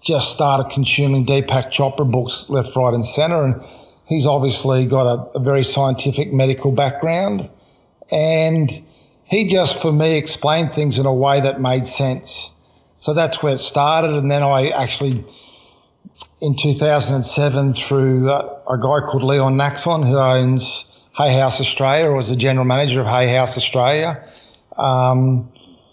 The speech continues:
yeah, I met him and got to meet Deepak, and then got access to people at a very high level and started having those curious conversations, and they made complete sense.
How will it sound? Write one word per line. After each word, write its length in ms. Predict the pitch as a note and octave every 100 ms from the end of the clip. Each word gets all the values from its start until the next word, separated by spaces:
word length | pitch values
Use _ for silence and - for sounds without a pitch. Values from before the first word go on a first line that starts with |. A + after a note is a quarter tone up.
| - - -
yeah, 200 | C#3+ C3
I 80 |
met 220 | C3 C#3 A#2+
him 320 | G#2+ D#3 E3+
and 380 | C#3+ B2+ B2+ -
got 220 | C#3 C3
to 80 | C3
meet 240 | C3 C#3+
Deepak, 580 | C#3 C3+ C3+ C#3+ C3+ C3
and 160 | B2
then 360 | B2+ C3 A#2+ - - - - - _ _ _ -
got 160 | D#3
access 520 | D3 C#3 - D#3 C3 -
to 120 | C3
people 880 | - C#3+ D3 C#3 C3+ B2+ - - -
at 160 | C3+ C3
a 40 |
very 280 | B2+ C#3+ C#3
high 280 | B2 B2 C3
level 640 | C3 C3+ C3 C#3+ B2 - - _ _ _ _
and 300 | C3 C3 G#2+ - _ -
started 360 | - D3+ C3
having 320 | B2+ C#3+ C#3+
those 260 | C3 B2+ B2
curious 400 | - D3+ C3+ B2
conversations, 920 | - C#3+ A#2+ G#2+ C3+ C#3 - C#3+ B2+
and 300 | B2+ C3 - - - -
they 140 | D3 E3+
made 260 | D#3+ D3+
complete 420 | D3 C3 D3 C#3+
sense. 640 | D3 D3 C3 B2+ - -